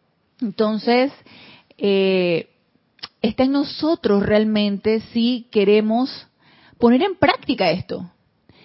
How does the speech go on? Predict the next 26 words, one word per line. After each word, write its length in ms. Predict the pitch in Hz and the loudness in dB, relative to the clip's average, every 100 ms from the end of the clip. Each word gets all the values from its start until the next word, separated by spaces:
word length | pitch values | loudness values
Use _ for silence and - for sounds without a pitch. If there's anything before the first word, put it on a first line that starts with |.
| - _ - | -20 _ -8
Y 160 | 202 | -6
si 140 | - 208 | -4 2
queremos 420 | 214 214 233 285 | 4 4 2 2
realmente 840 | 240 233 233 240 240 240 269 269 _ _ _ _ _ _ _ _ _ _ | 4 4 2 0 0 2 2 2 _ _ _ _ _ _ _ _ _ _
sacar 360 | - 208 226 233 | -4 -2 0 0
nuestras 320 | 294 - 277 | 0 -2 -2
conclusiones 1080 | 233 214 190 214 196 - 247 226 190 196 247 - - _ _ _ _ _ _ _ - | -4 -8 -4 -4 -4 -2 -2 0 -2 -6 -8 -12 -20 _ _ _ _ _ _ _ -4
y 180 | 254 | 2
aprender 880 | 269 240 - 202 196 196 285 415 240 - | 4 4 4 2 0 2 4 4 2 4
algo 600 | 196 196 185 196 254 - - - _ | 4 4 2 2 -2 -4 -16 -20 _
de 140 | 202 208 | 4 6
lo 240 | 214 208 | 6 4
que, 420 | - 247 294 - _ _ | 2 4 2 -4 _ _
en 200 | 208 202 | -4 0
base 220 | 214 233 | 2 2
a 20 | 277 | 0
lo 80 | |
que 80 | 262 | 0
nos 100 | 233 | -2
dicen 200 | 233 269 | -2 0
los 100 | 269 | 0
maestros 320 | 214 202 240 | 0 -2 -2
ascendidos, 680 | 233 226 208 196 208 208 220 - | -2 0 -2 0 2 2 2 0
está 320 | 202 - 202 | -4 -4 -4
comprobado 920 | - 226 196 196 180 185 196 220 220 | -2 -4 0 2 6 6 4 2 0
que 480 | 208 208 262 - | 0 0 0 -6